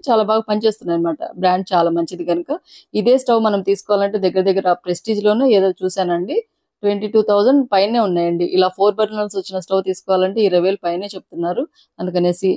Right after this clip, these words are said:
ఇదైతే నాకు చాలా బాగా నచ్చింది. పైగా పది వేలు, పదకొండు వేల లోపాటమే వస్తుంది కనుక బెస్ట్ and బెస్ట్ ఆప్షన్ అనిపించి తీసుకున్నానండి. సూపర్ ఉందండి అసలుకి. ఇదిగోండి, మీనాక్షి and మీనాక్షి కంపెనీ నుంచి తీసుకున్న హంక్ స్టవ్ అంటారంటండి.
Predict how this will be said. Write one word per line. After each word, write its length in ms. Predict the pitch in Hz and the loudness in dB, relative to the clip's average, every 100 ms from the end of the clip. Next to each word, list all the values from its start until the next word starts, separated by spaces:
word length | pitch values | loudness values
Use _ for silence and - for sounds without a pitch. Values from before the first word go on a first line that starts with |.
| - | -2
ఇదైతే 280 | 180 185 220 | -2 -2 0
నాకు 160 | 214 | -4
చాలా 260 | - 180 175 | 2 2 4
బాగా 260 | 175 180 202 | 4 2 4
నచ్చింది. 380 | 196 175 226 349 | 0 0 0 2
పైగా 280 | 233 208 240 | 2 4 2
పది 220 | 214 180 | 2 2
వేలు, 220 | 190 202 | 4 2
పదకొండు 360 | 185 170 180 175 | 0 -4 -2 -2
వేల 140 | 190 | 0
లోపాటమే 420 | 190 175 180 180 185 | 0 2 -2 -2 -8
వస్తుంది 280 | - - | -8 -6
కనుక 220 | 170 170 262 381 _ _ _ | -4 -2 -4 -4 _ _ _
బెస్ట్ 240 | 165 170 226 | -4 -2 0
and 120 | 220 | 0
బెస్ట్ 220 | 180 - | 0 2
ఆప్షన్ 280 | 170 170 180 | 0 0 -2
అనిపించి 300 | 165 165 233 | -2 -2 -6
తీసుకున్నానండి. 720 | 214 165 - 170 170 170 165 175 _ _ _ _ _ _ _ - | -2 -2 -2 0 2 2 0 -2 _ _ _ _ _ _ _ -12
సూపర్ 480 | - 202 196 202 185 | -2 0 2 0 2
ఉందండి 360 | 190 226 208 | 2 2 4
అసలుకి. 420 | 175 175 165 233 320 | 2 2 -2 0 2
ఇదిగోండి, 400 | 262 156 170 285 | 2 0 0 2
మీనాక్షి 440 | 254 180 175 180 196 | 2 2 0 -2 -4
and 120 | 175 | -2
మీనాక్షి 380 | 170 170 - - | 0 -2 -6 -8
కంపెనీ 360 | 170 156 170 | -8 -4 -2
నుంచి 320 | 165 151 - 147 | -2 -4 -10 -10
తీసుకున్న 420 | 160 - 190 294 359 | -10 -8 0 2 0
హంక్ 340 | - 180 190 262 | 0 -2 0 -6
స్టవ్ 260 | - 202 | 0 2
అంటారంటండి. 720 | 165 156 160 160 156 165 175 | 2 0 0 -2 -2 -4 -4